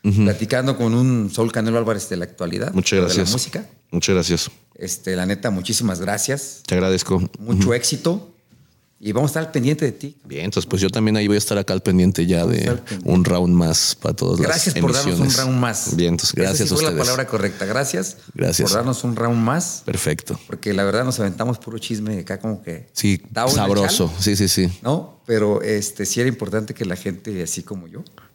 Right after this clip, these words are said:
Speaker 1: Bien,
Speaker 2: supiéramos
Speaker 1: bien.
Speaker 2: más de tu trayectoria.
Speaker 1: Muchas gracias. Y pues otra vez ahí me aviento el mensaje de que escuchen el nuevo disco que acabamos de sacar, El goat,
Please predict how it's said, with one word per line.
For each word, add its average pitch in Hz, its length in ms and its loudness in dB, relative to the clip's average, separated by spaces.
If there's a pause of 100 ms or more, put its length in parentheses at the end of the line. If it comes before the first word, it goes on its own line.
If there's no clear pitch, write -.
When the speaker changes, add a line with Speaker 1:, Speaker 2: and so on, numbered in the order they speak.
(160)
Speaker 1:
Bien, 90 160 4
Speaker 2:
supiéramos 87 300 4
Speaker 1:
bien. 90 40 -4
Speaker 2:
más 95 140 -2
de 95 80 -4
tu - 80 -14
trayectoria. 82 580 -10
Speaker 1:
Muchas 92 240 0
gracias. 98 300 2
Y 101 80 2
pues 104 200 0
otra 117 220 2
vez 120 240 2
ahí 101 220 2
me 101 100 4
aviento 95 800 4
el 85 320 4
mensaje 92 540 2
de 85 120 0
que 80 120 -2
escuchen 87 440 2
el 82 120 6
nuevo 87 180 6
disco 87 260 2
que - 100 -10
acabamos 87 220 0
de 87 60 2
sacar, 104 500 -2
El 73 140 2
goat, 113 380 0